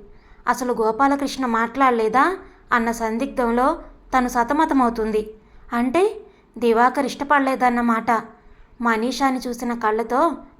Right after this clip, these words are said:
ఆయన గారికి ఇంకెవరు నచ్చుతారు? కోతికి కొబ్బరికాయ దొరికినట్టు దాని వెంట కుక్కలా తిరుగుతున్నాడు.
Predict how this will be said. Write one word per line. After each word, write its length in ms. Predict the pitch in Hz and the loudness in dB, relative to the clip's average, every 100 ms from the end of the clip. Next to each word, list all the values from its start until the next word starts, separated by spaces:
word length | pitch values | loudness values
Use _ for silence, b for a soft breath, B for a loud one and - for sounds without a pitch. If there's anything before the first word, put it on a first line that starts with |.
| 269 | 2
ఆయన 320 | 254 233 226 | 2 2 -2
గారికి 600 | 226 226 240 254 277 311 B B | 0 0 -2 -4 -6 -6 B B
ఇంకెవరు 440 | 254 247 311 320 330 | -6 -2 4 4 4
నచ్చుతారు? 720 | 311 311 285 320 330 392 - - B B B - | 2 -2 2 4 6 4 0 -10 B B B -8
కోతికి 380 | - 240 277 285 | 2 2 2 -2
కొబ్బరికాయ 520 | 277 240 269 277 254 | 0 2 2 0 0
దొరికినట్టు 680 | 226 233 233 247 233 277 359 - B B B | 0 -2 -2 -2 -2 0 -2 -4 B B B
దాని 300 | 240 247 240 | 2 4 4
వెంట 220 | 233 240 | 0 0
కుక్కలా 440 | 302 277 277 320 320 | -2 -4 0 4 4
తిరుగుతున్నాడు. 720 | 302 254 254 247 233 208 | 4 -4 -4 -4 -2 0